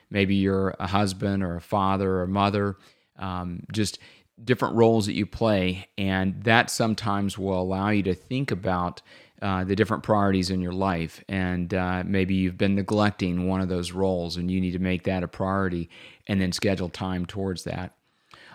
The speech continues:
Also, if you think about seasons or stages of life, that can help bring forward priorities, because it may just, you may want to accomplish something, but it's not the right season or stage of life.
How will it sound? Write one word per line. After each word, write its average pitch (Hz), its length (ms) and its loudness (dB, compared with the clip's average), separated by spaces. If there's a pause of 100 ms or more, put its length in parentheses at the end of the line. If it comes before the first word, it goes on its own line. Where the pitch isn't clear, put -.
(120)
Also, 135 380 4
if 110 120 0
you 113 100 4
think 110 280 0
about 98 340 0
seasons 104 600 0
or 87 80 -2
stages 95 560 0
of 90 160 -6
life, 73 520 -8 (220)
that 104 340 2
can 104 200 0
help 98 240 -2
bring 98 320 -2
forward 90 640 -2
priorities, 104 640 -2 (380)
because 101 360 2
it 95 100 -2
may 110 200 6
just, 101 380 -2 (180)
you 117 100 6
may 113 160 8
want 107 220 6
to 95 60 4
accomplish 107 520 0
something, 92 460 -2
but 95 160 -2
it's 90 160 -4
not 101 220 -2
the 98 80 -6
right 98 240 -2
season 92 420 -2
or 90 60 -4
stage 104 360 -2
of 90 100 -8
life. 90 360 -4